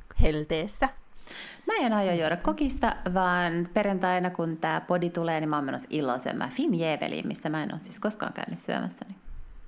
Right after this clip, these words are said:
Speaker 2: sinne
Speaker 1: Ai se
Speaker 2: pääsen.
Speaker 1: semmoista luksusruokaa syöt.
Speaker 2: Mhm.
Speaker 1: Okei, no niin. No, mutta toivottavasti sun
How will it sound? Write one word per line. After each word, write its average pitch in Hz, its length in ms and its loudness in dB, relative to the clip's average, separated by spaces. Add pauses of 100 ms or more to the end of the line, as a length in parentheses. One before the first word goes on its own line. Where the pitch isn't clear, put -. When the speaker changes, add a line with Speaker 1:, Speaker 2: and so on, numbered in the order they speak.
(260)
Speaker 2:
sinne 185 220 -6
Speaker 1:
Ai 180 80 -4
se 180 100 -8
Speaker 2:
pääsen. - 180 -8
Speaker 1:
semmoista 147 280 -12
luksusruokaa 311 1000 -8
syöt. - 420 -14
Speaker 2:
Mhm. 185 140 0
Speaker 1:
Okei, 160 180 -2 (240)
no 233 120 -6
niin. 214 240 -8 (520)
No, 339 160 2
mutta 277 380 0 (200)
toivottavasti 254 480 -6
sun 196 280 -6